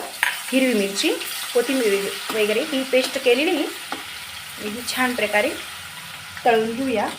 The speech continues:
तेलामध्ये. त्याच्यानंतर लगेच मी एक तेजपान टाकते, दालचिनी टाकते, लगेच मी इथे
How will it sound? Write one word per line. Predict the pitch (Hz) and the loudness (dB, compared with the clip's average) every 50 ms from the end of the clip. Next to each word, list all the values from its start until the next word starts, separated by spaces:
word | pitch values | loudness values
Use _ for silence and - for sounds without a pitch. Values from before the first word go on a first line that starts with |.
| - - - | -6 -4 -2
तेलामध्ये. | 220 202 202 196 202 202 247 349 381 - - - - - - - - - - - - - - - - - | -2 -2 -2 -4 -4 -4 -4 -6 -8 -10 -14 -16 -16 -18 -18 -16 -16 -16 -16 -16 -18 -18 -18 -18 -16 -14
त्याच्यानंतर | 226 214 - 233 226 214 220 220 226 220 | -12 -12 -10 -10 -12 -10 -6 -6 -6 -4
लगेच | 214 214 247 262 - 269 | -4 -6 -6 -6 -8 -8
मी | 247 233 202 | -8 -6 -6
एक | 202 208 - - - | -8 -8 -10 -8 -6
तेजपान | 247 233 233 - - 247 226 226 226 | -6 -4 -4 -2 0 0 0 0 0
टाकते, | 226 208 - - - 277 254 233 285 349 - - - - - - - - - - - - - - - - - - - - - - - - - - - - - - - - - - - - - - - - - - | -2 -4 -4 -4 -6 -6 -4 -4 -6 -8 -10 -16 -20 -20 -20 -20 -20 -20 -20 -20 -20 -20 -20 -20 -20 -20 -20 -20 -20 -20 -20 -20 -20 -20 -20 -20 -20 -20 -20 -20 -20 -20 -20 -20 -20 -20 -20 -20 -20 -20 -4 2
दालचिनी | 214 240 226 220 214 - 247 233 247 | 4 6 6 6 4 0 -4 -4 0
टाकते, | 247 247 233 - - - 254 226 277 349 - - - - - - - - - - - - - - - - - - - - - - - - - - - - - - - - - - - - - - - - - - - - - - - - - - - - - - - - - - - - | 0 0 0 0 -4 -4 -4 -2 -2 -4 -8 -12 -18 -20 -20 -20 -20 -20 -20 -20 -20 -20 -20 -20 -20 -20 -16 -16 -16 -16 -18 -20 -20 -20 -20 -20 -20 -20 -20 -20 -20 -20 -20 -20 -20 -20 -20 -20 -20 -20 -20 -20 -20 -20 -20 -20 -20 -20 -20 -20 -20 -20 -20 -20 -20 -20 -20 -20 -16 -10
लगेच | 233 233 233 254 254 - | -8 -6 -6 -6 -6 -6
मी | 269 240 | -4 -4
इथे | 226 226 226 262 294 330 - - | -4 -4 -4 -4 -4 -6 -6 -12